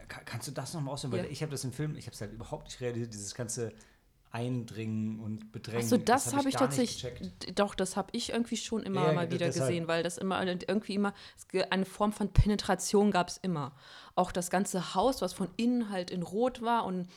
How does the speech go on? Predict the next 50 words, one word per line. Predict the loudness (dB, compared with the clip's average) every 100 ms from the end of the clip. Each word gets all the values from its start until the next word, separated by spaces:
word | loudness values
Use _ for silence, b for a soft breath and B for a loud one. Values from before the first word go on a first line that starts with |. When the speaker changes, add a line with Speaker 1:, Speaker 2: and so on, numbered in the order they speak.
| B
Speaker 2:
und | -2
dann | 0
hat | 0
sie | 0
auch | 0
selbst | 0 0
gesagt, | 0 0 0
"Ja, | -2
it's | -4 -6
my | -8
castle", | -8 -2 0 0 -2
oder | 0
irgendwie, | 0 -2 -2
oder | -2
einer | 0 -2 0
der | 0
Männer | 0 -2
meinte, | -2 -6
"It's | -6
Speaker 1:
Ja, | -2 -2
Speaker 2:
your | -2
Speaker 1:
ja. | -2
Speaker 2:
castle", | -4 -6 -6 -6 -6 -6 -8 B B B
und | -2 2
dann | 2 2
wollte | 0
immer | 0 4 6 6
ein | 4 2
Mann | 2 0
eindringen | 0 0 -2 -4 -4 -6 B -4
und | 0
selbst | 2 0 -2 -4
halt | -2
immer, | 0 0
wenn | 0 -2
dieser | -2 -2
Mann | -2 -2
aus | -4 -2
dem | -2 0
Wald | 0 0 -2 B B B -2
dann | 2
an | 4
der | 2
Tür | 0 2 2 2
war | 2 2
und | 0 -2
die | -2 -2
Hand | 4 4 4 0
reingesteckt | 0 0 0 -2 -6 -6 -8 -10
hat | -6 -6 -8